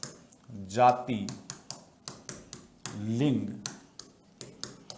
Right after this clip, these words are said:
जन्म स्थान के आधार पर, जन्म स्थान के आधार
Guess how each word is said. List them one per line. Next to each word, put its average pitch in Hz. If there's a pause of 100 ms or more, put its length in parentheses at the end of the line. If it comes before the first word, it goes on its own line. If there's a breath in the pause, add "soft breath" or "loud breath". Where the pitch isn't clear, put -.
(460)
जन्म 190
स्थान 196
के 175
आधार 120
पर, - (560)
जन्म 120 (460 loud breath)
स्थान 156
के 180 (220)
आधार 123